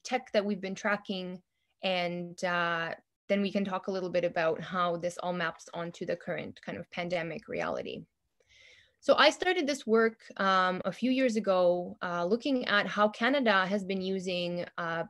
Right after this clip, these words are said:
algorithms or automated decision-making, or sometimes people like to call it A I,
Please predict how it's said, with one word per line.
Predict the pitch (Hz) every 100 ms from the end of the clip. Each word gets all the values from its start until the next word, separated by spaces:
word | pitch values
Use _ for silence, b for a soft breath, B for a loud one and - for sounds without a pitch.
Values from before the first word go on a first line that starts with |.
| -
algorithms | 254 277 240 208 196 196
or | 190 185 -
automated | 220 247 220 196
decision-making, | 185 - 220 214 196 180 175 175 160
or | 165 165
sometimes | - 185 185 170 175
people | 226 220 175
like | 165
to | 180
call | - 170 165
it | 160 -
A | 175 180
I, | 208 170 165